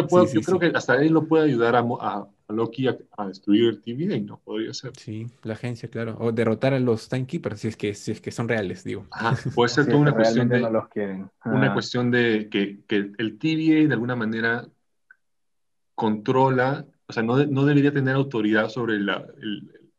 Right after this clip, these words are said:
Speaker 1: sobre el free will, ¿no? De las personas, la voluntad propia de cada ser,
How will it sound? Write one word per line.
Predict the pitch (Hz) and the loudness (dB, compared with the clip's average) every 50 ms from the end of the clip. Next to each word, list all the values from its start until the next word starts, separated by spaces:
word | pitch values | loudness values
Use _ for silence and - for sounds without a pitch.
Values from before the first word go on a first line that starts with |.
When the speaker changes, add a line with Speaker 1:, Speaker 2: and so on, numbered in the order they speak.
| _ _ | _ _
Speaker 1:
sobre | _ - 110 104 98 98 | _ -6 -4 -2 -2 -2
el | 98 | -4
free | 98 - 120 120 | -2 -2 0 0
will, | 113 120 123 123 107 92 90 90 | 0 0 0 0 0 -2 -4 -6
¿no? | 95 104 101 | -6 -4 -4
De | 98 | -4
las | 95 95 - | -4 -6 -12
personas, | - 110 - 110 101 98 95 | -16 -10 -6 -4 -4 -2 -2
la | 95 | -2
voluntad | 90 92 95 92 92 92 107 104 101 | -4 -4 -6 -8 -6 -4 -4 -2 -2
propia | 107 110 104 - 117 | -2 -6 -4 -4 -4
de | 110 110 104 - | -4 -4 -6 -4
cada | - 107 101 98 | -2 -2 -2 -2
ser, | 101 101 101 101 98 | -2 -4 -4 -4 -4